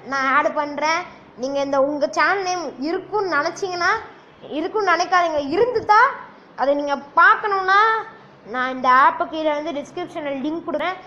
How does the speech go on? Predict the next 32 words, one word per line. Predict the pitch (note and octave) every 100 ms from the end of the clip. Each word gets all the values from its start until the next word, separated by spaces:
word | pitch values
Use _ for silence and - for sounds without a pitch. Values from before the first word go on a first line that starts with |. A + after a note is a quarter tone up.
| - -
கிளிக் | E4+ F#4+ F4
பண்ணி | F#4 E4+
வந்து | D#4 C4+
பாருங்க. | C#4 C4+ C#4 F4 E4+
இப்போ | - C4+
நான் | B3 C4
காமிச்சிட்டேன்னா | C#4+ F4+ - D#4+ D4+ E4 F4+ - - -
உங்களுக்கு | B3+ C#4+ C#4+ C4+
அந்த | B3+ C#4+
இன்ட்ரெஸ்ட் | E4 G4 F#4+ -
இருந்தே | D#4 D#4+ D4+
போயிடும். | C4 B3+ D4+ F4+ - - - -
So | C4+
இப்போ | A#3 B3+
நீங்க | C4+ B3+ G#3+ B3+
ஆர்வமா | E4+ F#4+ F4+ E4+ F#4+ G4+ D#4
இப்போ | - C#4+
நீ, | E4 D#4 C4+
இப்பயே | - F#4 F#4+ F#4
நீங்க | E4
ப்ளே | C4+ - D#4
ஸ்டோர் | D#4+ F4 C#4 D#4+
போய் | G4 G4 - - -
இந்த | B3 B3 A#3+
ஆப்பை | F4 E4
போய் | D4+ D4+ C4
டவுன்லோட் | D4 E4 C#4
பண்ணி | D4+ E4 G4 - B3
உங்க | C4+ C#4 C4 C4+
எல்லாத்தையும் | D#4 E4 F4+ F#4
செக் | D#4+ D#4
பண்ணி | F#4